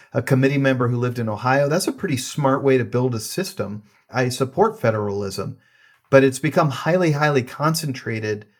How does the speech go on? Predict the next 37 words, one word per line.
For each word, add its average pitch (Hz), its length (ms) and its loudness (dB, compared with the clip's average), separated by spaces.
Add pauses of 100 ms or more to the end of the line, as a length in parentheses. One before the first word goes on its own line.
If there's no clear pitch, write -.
(560)
Uh, - 400 -8
powers 160 440 2
become 135 260 -2
concentrated 131 600 0
with 110 140 -8
the 104 100 -6
chair 127 560 2
and 104 100 -4
with 107 140 -8
this, 110 240 -6
like, 110 280 0 (180)
culture 160 400 0
of 127 120 2
consensus 127 680 -4
and 113 140 -4
groupthink 127 720 -2
and, 104 240 -4 (300)
you 120 160 0
know, 104 220 2
twelve 156 400 2
to 139 100 0
zero 127 420 2
votes. 110 680 0 (880)
So 147 680 0
what 139 240 4
I 160 120 4
would 170 120 0
say 151 180 2
broadly 127 800 0
is 110 320 -4
absolutely 143 840 0
reform 160 600 -2
and 120 220 -6
democratic 135 560 -2
oversight 123 520 -2
are 101 100 -4
needed. 131 580 -4